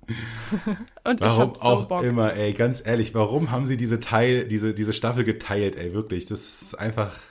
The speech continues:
Speaker 2: das nervt so krass. Ich hab auch so Bock, ich hab den gesehen und hab direkt wieder die gute Laune gekriegt. Also wirklich, ich, äh, freu mich auch sehr auf, auf den zweiten Teil der ersten Staffel.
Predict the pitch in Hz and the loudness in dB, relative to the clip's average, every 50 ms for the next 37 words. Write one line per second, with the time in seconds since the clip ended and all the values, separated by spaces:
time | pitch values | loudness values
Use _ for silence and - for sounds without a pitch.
0 | _ _ _ _ _ _ - - - - - - - 95 101 104 107 - - - | _ _ _ _ _ _ -20 -18 -18 -18 -16 -10 -6 -4 -4 -4 -4 -6 -8 -8
1 | 101 101 - - 95 95 98 - - - _ _ _ _ _ _ _ - 95 87 | -8 -8 -6 -4 -2 -2 -2 -4 -6 -12 _ _ _ _ _ _ _ -12 -10 -8
2 | 85 104 - - 85 - 101 92 78 87 87 82 - 95 82 - 98 92 87 95 | -8 -8 -8 -8 -8 -6 -6 -6 -4 -6 -8 -6 -6 -8 -6 -6 -6 -4 -4 -4
3 | 82 87 92 95 95 90 87 80 87 85 - - 98 82 78 82 104 107 107 110 | -2 -2 0 0 0 -2 -4 -6 -8 -8 -4 -4 -4 -4 -2 -4 -2 -2 -4 -4
4 | - 95 98 95 95 90 90 85 90 98 92 101 90 87 87 87 92 87 82 78 | -4 -6 -2 -2 -2 -2 -4 -4 -6 -6 -6 -4 -4 -2 -2 -4 -4 -6 -8 -10
5 | - - 87 78 - - _ _ _ _ _ _ _ _ _ _ _ _ _ _ | -10 -12 -12 -12 -14 -16 _ _ _ _ _ _ _ _ _ _ _ _ _ _
6 | - 90 90 87 92 90 90 95 92 92 90 78 - - - - - - 82 90 | -14 -12 -8 -8 -6 -4 -4 -4 -4 -4 -6 -8 -8 -12 -14 -14 -16 -14 -12 -12
7 | 87 - - - 90 90 85 69 - - - 80 78 73 78 80 - - - - | -10 -8 -6 -6 -6 -6 -6 -10 -10 -10 -10 -10 -10 -12 -14 -16 -18 -20 -20 -20
8 | - - - 85 82 - 85 80 - - - - 85 82 85 92 - _ _ _ | -20 -18 -18 -16 -14 -14 -16 -16 -18 -20 -20 -18 -18 -18 -18 -20 -20 _ _ _
9 | _ _ _ _ _ _ _ _ - - 73 - 71 73 - - - - - - | _ _ _ _ _ _ _ _ -16 -16 -14 -14 -16 -16 -16 -18 -18 -20 -18 -18
10 | - - - 92 87 | -18 -18 -16 -18 -18